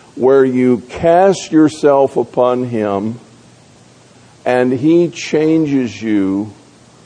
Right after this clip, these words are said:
to look more like Jesus. So what James is simply saying is, and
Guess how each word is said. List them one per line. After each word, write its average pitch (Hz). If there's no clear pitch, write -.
to 123
look 120
more 113
like 107
Jesus. 104
So 180
what 170
James 165
is 156
simply 139
saying 139
is, 107
and 127